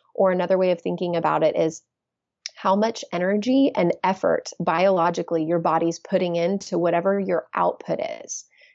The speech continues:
'cause we still haven't reached the output area. Now, regular conventional medicine uses this as the gauge for people's thyroid status because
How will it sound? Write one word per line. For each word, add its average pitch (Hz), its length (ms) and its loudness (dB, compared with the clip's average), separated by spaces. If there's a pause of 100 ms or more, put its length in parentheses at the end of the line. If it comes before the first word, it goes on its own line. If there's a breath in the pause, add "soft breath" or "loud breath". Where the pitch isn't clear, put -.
'cause 190 160 -2
we 175 80 2
still 208 320 2
haven't 226 340 -2
reached - 400 -4
the 165 120 2
output - 580 -4 (300)
area. 120 340 0 (540 loud breath)
Now, 185 360 2
regular 254 520 2
conventional 180 580 -6
medicine 185 560 -2
uses 185 600 0
this 147 520 -4 (400 loud breath)
as 180 400 0
the 170 240 2
gauge 170 600 0
for 170 140 0
people's 170 400 -6
thyroid 190 400 0
status 247 520 -4
because 190 360 -2